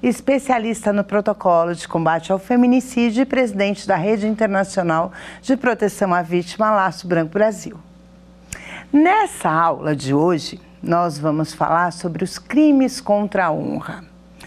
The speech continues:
também previsto na Lei Maria da Penha, na Lei onze mil trezentos e quarenta de dois mil e seis, como eu já falei,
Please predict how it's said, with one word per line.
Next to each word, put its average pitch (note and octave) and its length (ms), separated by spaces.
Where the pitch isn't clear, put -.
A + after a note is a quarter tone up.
também F3 600
previsto E3 840
na G3+ 160
Lei D3+ 160
Maria C3 260
da C#3 120
Penha, E3+ 520
na F#3 340
Lei E3 440
onze G3 360
mil A3 300
trezentos F3+ 500
e - 60
quarenta D3 500
de D3 160
dois C#3+ 300
mil D3 160
e - 20
seis, D3+ 720
como D3+ 220
eu D3 40
já C#3+ 140
falei, C#3 840